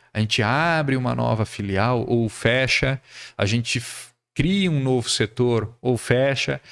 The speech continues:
Então, a gente, a gente também consegue dar esse subsídio de orientação,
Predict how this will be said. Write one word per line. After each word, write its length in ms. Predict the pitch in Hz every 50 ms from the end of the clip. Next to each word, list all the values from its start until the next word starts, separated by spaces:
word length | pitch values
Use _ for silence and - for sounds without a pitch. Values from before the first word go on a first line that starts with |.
| - - - _
Então, 140 | - 135
a 40 | 143
gente, 300 | 139 151 147 - 175 - -
a 100 | - 117
gente 240 | 113 131 - -
também 320 | - 165 160 156 151 165 175
consegue 520 | 170 170 165 - - - 135 131 127 123
dar 240 | 120 120 117 120 120
esse 180 | 117 - - 120
subsídio 640 | - - 131 123 127 123 113 117 120 123 123 117
de 80 | 120 131
orientação, 680 | 123 123 131 127 120 - 143 - - 127 113 101 95